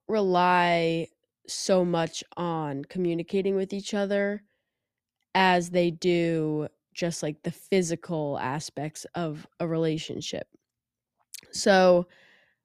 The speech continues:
what I mean is two people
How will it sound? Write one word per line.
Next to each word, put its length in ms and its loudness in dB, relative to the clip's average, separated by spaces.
what 160 6
I 140 10
mean 500 4
is 720 2
two 160 2
people 800 4